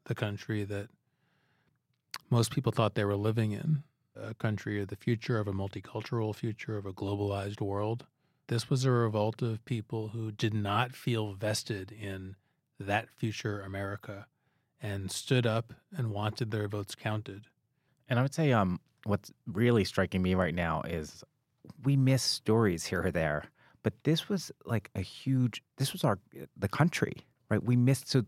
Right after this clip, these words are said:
Speaker 2: so the, the, and I'm media focused because I'm the media columnist, but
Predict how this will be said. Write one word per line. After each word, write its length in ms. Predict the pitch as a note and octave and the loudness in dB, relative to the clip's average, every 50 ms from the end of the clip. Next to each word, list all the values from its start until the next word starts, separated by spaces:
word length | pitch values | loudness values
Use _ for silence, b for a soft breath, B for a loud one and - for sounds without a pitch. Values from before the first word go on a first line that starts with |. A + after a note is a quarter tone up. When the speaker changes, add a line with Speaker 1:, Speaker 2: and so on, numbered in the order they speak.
| _ - | _ -4
Speaker 2:
so 140 | - B2 A2+ | 0 0 2
the, 240 | F#2+ G#2+ G#2 F2+ - _ _ _ _ - | 4 4 2 2 0 _ _ _ _ -6
the, 140 | - A2+ G2+ - - _ | -2 -2 -2 -2 -2 _
and 120 | - G2+ G#2 | 0 2 4
I'm 220 | G#2 G2+ G#2 G#2 | 4 4 4 4
media 220 | G#2 G#2+ G#2+ G#2+ G#2 | 4 4 4 4 4
focused 420 | - A2+ A#2 - - B2+ - - | 4 4 4 4 4 0 0 0
because 180 | - F#2 - G2 | -4 -4 -2 -2
I'm 280 | F2+ F#2 F2+ F2 E2 - _ - | 0 0 0 -2 -2 -6 _ -6
the 80 | - - | -4 0
media 240 | F2+ F2+ F2 F2 E2 | 2 2 2 2 0
columnist, 580 | - - B2 C3+ B2 A2+ G2+ F#2+ F2+ - - _ _ _ _ _ _ _ - | 0 0 2 2 4 4 2 2 0 -2 -6 _ _ _ _ _ _ _ 0
but 180 | G2+ F#2 - | 0 0 0